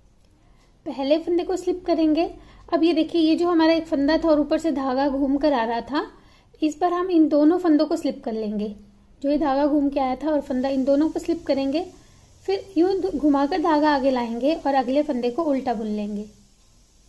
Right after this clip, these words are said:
और यही हम अब पूरी रो में repeat करेंगे। देखिए, दो फंदों को ऐसे slip करेंगे धागा अपनी तरफ रखकर,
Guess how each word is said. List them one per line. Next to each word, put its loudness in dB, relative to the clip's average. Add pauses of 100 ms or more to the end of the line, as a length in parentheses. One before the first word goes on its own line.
(580)
और -2
यही 2
हम 2
अब 0
पूरी 0
रो 4
में 2
repeat -2
करेंगे। -8
देखिए, -2
दो 4
फंदों 0
को -2
ऐसे -2
slip -4
करेंगे 0
धागा 0
अपनी -2
तरफ -2
रखकर, -2